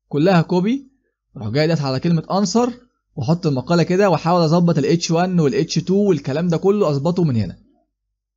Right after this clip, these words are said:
آه، طبعًا الكلام ده مش صعب خالص، مش صعب جدًا. يعني مثلًا دي كده اعلم عليها بالشكل اللي انتوا شايفينه ده، هاجي اختار من هنا heading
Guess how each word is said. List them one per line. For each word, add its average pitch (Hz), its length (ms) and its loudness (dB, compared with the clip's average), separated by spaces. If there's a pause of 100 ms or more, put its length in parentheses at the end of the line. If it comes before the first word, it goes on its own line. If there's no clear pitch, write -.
(140)
آه، 131 200 -4
طبعًا 165 440 4 (1400)
الكلام 156 340 0
ده 170 100 4
مش 143 100 2
صعب 151 280 0
خالص، 202 640 -2
مش 127 160 -10
صعب 156 360 -2
جدًا. 175 580 0 (400)
يعني 120 180 -4
مثلًا 160 200 0
دي 147 160 -2
كده 190 240 2
اعلم 160 300 0
عليها 165 200 0
بالشكل 160 260 0
اللي 170 100 0
انتوا 165 140 -4
شايفينه 185 320 -2
ده، 214 240 0 (540)
هاجي 139 160 0
اختار 156 280 0
من 143 140 0
هنا 170 300 2
heading 180 640 2